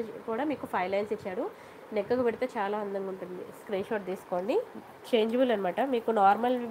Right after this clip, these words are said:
crystal sets అయితే మీకు బయట దొరుకుతాయి, కానీ changeable మీకు దొరకదు. నేను ఎంతసేపు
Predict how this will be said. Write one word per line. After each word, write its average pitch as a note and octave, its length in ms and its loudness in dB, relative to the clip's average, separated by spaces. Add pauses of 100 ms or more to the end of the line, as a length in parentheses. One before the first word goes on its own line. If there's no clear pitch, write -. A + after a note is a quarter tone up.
(160)
crystal A#3+ 340 -2
sets A3 220 -2
అయితే G#3 120 -2 (100)
మీకు A3+ 140 -2 (120)
బయట G3 140 8 (100)
దొరుకుతాయి, G#3 340 0
కానీ A3+ 160 2 (540)
changeable B3 460 4
మీకు G#3 180 0
దొరకదు. F#3+ 300 0 (2000)
నేను A3+ 200 6
ఎంతసేపు A#3 440 0